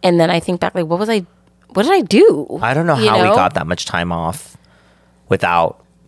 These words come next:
Speaker 2: going stir crazy. 'Cause
Speaker 1: It
Speaker 2: even now, I feel like we're constantly, when we are still, we
Speaker 1: Yeah.
Speaker 2: feel like there's something
Speaker 1: Yep.
Speaker 2: we have to do.
Speaker 1: Yep,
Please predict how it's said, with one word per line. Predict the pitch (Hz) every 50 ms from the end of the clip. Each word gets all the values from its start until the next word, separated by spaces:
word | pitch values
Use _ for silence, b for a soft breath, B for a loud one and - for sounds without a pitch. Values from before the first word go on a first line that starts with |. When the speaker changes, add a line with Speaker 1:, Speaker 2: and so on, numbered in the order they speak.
| -
Speaker 2:
going | - 98 92 92 90
stir | - - 92 85
crazy. | - - 104 92 92 - - 82
'Cause | 123 -
Speaker 1:
It | 104
Speaker 2:
even | 90 95 92 92 92
now, | 92 95 101 98 92 92 90 82
I | 67 92
feel | 90 - - 90
like | 87 87 - -
we're | 87 -
constantly, | - - 85 85 92 - - - 78 71 73 80 85 85 76 - - b b b b b b b b b b _ _ _ _ _
when | - 101 101 98 98
we | 95 90 92
are | 90 85
still, | - - - - 120 113 110 101 92 87 85 80 85 90 _ _ -
we | 90 90 -
Speaker 1:
Yeah. | 202 202 151
Speaker 2:
feel | 87 85 85 82 80 - - _ _ _ - -
like | 95 87 -
there's | - 87 85 85 -
something | - 85 87 - -
Speaker 1:
Yep. | 95 104
Speaker 2:
we | 95
have | 92 78 - -
to | -
do. | - - 175 165 143 - -
Speaker 1:
Yep, | 185 196 196